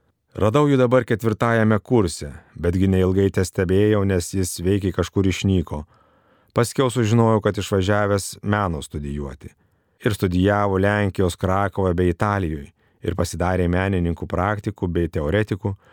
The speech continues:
Paskiau buvo Kauno meno mokyklos profesorium bei direktorium. Tuomet turėjau malonumą jį arčiau pažinti bei jo palankumu džiaugtis, nes ir pačiam teko būti tos mokyklos kapelionu. Bolševikams užėjus,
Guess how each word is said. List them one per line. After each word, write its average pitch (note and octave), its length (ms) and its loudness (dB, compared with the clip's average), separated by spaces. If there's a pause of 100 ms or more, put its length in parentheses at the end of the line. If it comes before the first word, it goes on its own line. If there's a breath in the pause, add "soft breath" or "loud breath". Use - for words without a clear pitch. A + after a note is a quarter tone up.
(260 soft breath)
Paskiau C#3 420 0
buvo B2+ 220 2
Kauno A#2+ 340 0
meno A2 320 0
mokyklos F#2 540 -2
profesorium G#2 760 -2
bei E2+ 160 0
direktorium. D#2 600 -4 (840)
Tuomet F2 280 2
turėjau F2+ 280 2
malonumą F2+ 460 2
jį F#2 180 0
arčiau F#2+ 400 -2
pažinti F2+ 520 0
bei F2+ 180 2
jo G2 160 2
palankumu F2+ 560 -2
džiaugtis, G#2 640 -2 (580 soft breath)
nes F#2 260 2
ir A#2 120 -2
pačiam B2 360 -2
teko A2+ 360 0
būti G2+ 280 0
tos F#2 320 0
mokyklos F2 480 -4
kapelionu. D#2 560 -4 (960)
Bolševikams F2+ 720 0
užėjus, G2+ 540 0